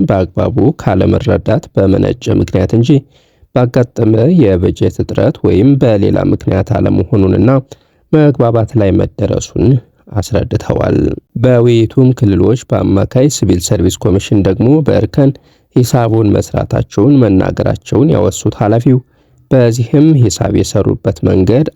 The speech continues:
አንድ አይነት እንዳልሆነ መተማመናቸውንም ጭምር ጠቅሰው ገንዘብ ሚኒስቴር ኮሚሽኑ ባቀረበው ስሌት መሰረት የበጀት ምደባ ማድረጉን ገልጸዋል።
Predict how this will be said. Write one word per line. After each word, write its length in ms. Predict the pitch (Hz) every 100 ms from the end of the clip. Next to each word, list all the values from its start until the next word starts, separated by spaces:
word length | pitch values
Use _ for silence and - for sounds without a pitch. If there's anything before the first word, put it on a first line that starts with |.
| -
አንድ 240 | 104 98 95
አይነት 280 | 98 98 -
እንዳልሆነ 540 | 95 92 98 - 107 113
መተማመናቸውንም 1120 | 127 113 - 117 95 107 98 101 - 110 95 92
ጭምር 300 | - 110 117
ጠቅሰው 360 | 127 113 - 147 - _ _ _ _ _
ገንዘብ 300 | 156 147 131 127
ሚኒስቴር 460 | 127 120 - 135 143
ኮሚሽኑ 600 | - 110 95 85 98 92 98 139
ባቀረበው 640 | 131 98 90 87 92 90 98
ስሌት 380 | - 110 101 95
መሰረት 400 | 95 120 127 127 _ _ _ _
የበጀት 500 | 139 135 120 110 110 -
ምደባ 400 | 101 - 101 95
ማድረጉን 520 | 95 95 95 92 - 104
ገልጸዋል። 500 | - 98 - 120 90